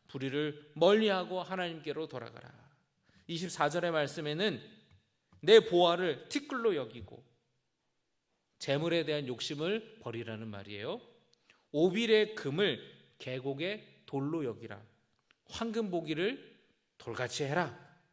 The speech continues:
그런 뜻이에요. 그러면 하나님께서 너의 보화가 되시고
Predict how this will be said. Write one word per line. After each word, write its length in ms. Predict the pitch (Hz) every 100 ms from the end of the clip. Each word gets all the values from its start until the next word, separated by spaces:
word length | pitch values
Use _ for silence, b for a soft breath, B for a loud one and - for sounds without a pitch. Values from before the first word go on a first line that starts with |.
| _
그런 300 | - 190 202
뜻이에요. 380 | 202 - - - _ _ _ _ _ _ _ _ _ _ _ _ _ _ _ _ _ B B
그러면 340 | 220 226 226
하나님께서 680 | 202 254 240 233 214 196 202
너의 360 | 143 147 156 -
보화가 400 | 139 131 131 120
되시고 460 | 107 - - -